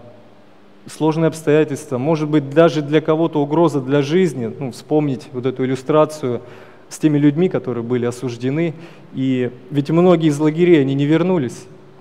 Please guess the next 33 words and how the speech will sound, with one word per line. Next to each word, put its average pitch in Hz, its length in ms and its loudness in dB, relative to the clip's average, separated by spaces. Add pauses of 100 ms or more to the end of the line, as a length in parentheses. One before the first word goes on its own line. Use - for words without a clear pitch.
(240)
И 151 100 4
эти 165 180 6
люди, 185 260 6
они 180 160 6
тоже, 185 260 4
скорее 160 300 2
всего, 160 220 0
понимали, 165 480 0
что, - 220 -4
возможно, 147 560 -2
уже 143 200 -2
пути 151 260 -6
назад 160 380 0
не 160 80 -4
будет. 156 340 -4 (840)
Возможно, 156 560 2
они 147 120 0
там 143 220 0
умрут 156 320 0
от 127 140 -2
голода 131 560 0
или 123 240 -4
от 123 100 0
болезни, 143 520 2
или 123 100 -2
их 123 100 -6
расстреляют. 139 720 0 (1120)
Но, 175 460 4 (240)
тем 196 220 4
не 208 100 6
менее, 180 260 4
в - 80 -4
таких 147 540 -2